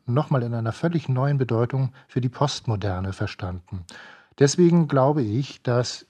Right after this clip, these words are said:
eine Neukonzeption dieser Ausstellung diesen extrem politischen Werdegang von Gasten als Maler noch viel, viel stärker herausarbeiten muss. Seine Bedeutung für andere Künstler, für viele andere Künstler, der war wirklich sehr einflussreich.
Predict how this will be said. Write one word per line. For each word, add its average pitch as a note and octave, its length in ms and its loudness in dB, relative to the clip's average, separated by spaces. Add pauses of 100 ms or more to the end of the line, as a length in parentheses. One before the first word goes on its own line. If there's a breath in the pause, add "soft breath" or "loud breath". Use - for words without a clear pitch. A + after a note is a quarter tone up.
(140)
eine A#2 420 -4 (380)
Neukonzeption C3 880 2
dieser A#2 220 -2
Ausstellung A#2 440 -2 (160)
diesen D#3 520 0 (540)
extrem D3+ 440 2
politischen D3+ 640 2
Werdegang A2+ 720 0
von A2+ 600 -4
Gasten A#2 320 0
als A2+ 180 0
Maler A#2 300 2
noch A#2+ 180 0
viel, F#3+ 340 2
viel D3+ 220 -6
stärker B2 400 0
herausarbeiten G2+ 640 -4
muss. F#2+ 260 -8 (360 loud breath)
Seine C3 160 4
Bedeutung C3+ 520 2
für C#3+ 360 0
andere C#3 360 4
Künstler, G#2+ 520 -4
für A#2+ 160 -8
viele F#3 280 0
andere G2+ 200 -2
Künstler, A2+ 340 -2
der G#2+ 160 0
war A2 220 -2
wirklich C3+ 260 2
sehr G#2 140 -2
einflussreich. G#2+ 640 -4